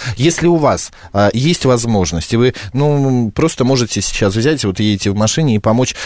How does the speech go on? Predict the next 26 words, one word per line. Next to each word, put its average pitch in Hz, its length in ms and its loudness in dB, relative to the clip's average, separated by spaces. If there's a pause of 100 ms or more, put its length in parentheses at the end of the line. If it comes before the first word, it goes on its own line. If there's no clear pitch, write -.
(100)
а, 101 300 4
Жене, 123 440 2
м, 95 200 -2
э, 98 440 2 (340)
отправьте 135 540 0 (120)
С - 140 -2
М 127 160 2
С - 240 -2 (200)
на 104 140 2
номер 113 340 2
тридцать - 540 0
четыре 107 480 0
тридцать 117 500 0
четыре. 87 520 0 (420)
Три 110 240 2
четыре 185 480 0
три 123 260 0
четыре. 85 400 0 (200)
Со 123 180 2
словом 120 400 2
«Я 117 240 2
рядом», 113 460 0
всё - 180 -2
слитно, 143 500 0 (220)
далее 107 340 2
пробел 127 600 2